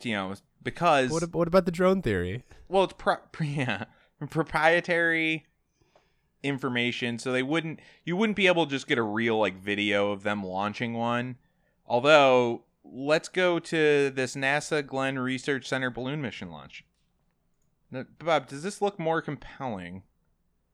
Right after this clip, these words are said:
Speaker 1: Does this look real compared to the space satellite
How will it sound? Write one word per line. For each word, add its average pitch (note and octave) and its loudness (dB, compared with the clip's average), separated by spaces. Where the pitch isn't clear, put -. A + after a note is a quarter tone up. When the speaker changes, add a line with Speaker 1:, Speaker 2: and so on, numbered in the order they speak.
Speaker 1:
Does C3 -4
this F3+ -2
look G3 0
real A2 -2
compared C#3+ -2
to C#3 -4
the B2+ -8
space F3+ -4
satellite G2 -6